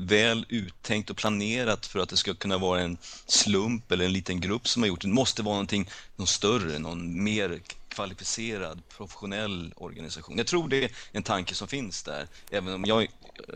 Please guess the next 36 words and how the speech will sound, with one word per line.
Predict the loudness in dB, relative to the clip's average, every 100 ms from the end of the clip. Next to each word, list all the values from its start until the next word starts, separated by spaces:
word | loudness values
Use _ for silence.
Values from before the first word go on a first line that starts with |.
| -10
har | -6 0
svårt | 0 0
att |
förstå | 0 2 6 6
många | 6 4 2
gånger | 2
den | 0
här | -2
konspirationsteorin. | -2 -4 -4 -4 -4 -2 -2 0 6
Men | 8
man | 8
ser | 8 8 6
det | 6
komma | 4 6 6
tillbaka | 4 2 2 4 2
igen | 4 4 4 2
och | 0
igen | 0 0
och | 0
igen. | 2 2 0 -4 -12 -14 -2
Eh, | 2 4 2 -2
just | -2 -2 0
den | -4
här |
tanken | 0 0 0 -2
på | 0
att | 0 0 -2
det | -2
här | 0 -4
kan | -4 -4 -2
inte | -2 -2 -6
ha |
varit | -4 -6 -6 -6
bara | -4 -2
en | -4 -4
grupp, | -2 -2 -4 -12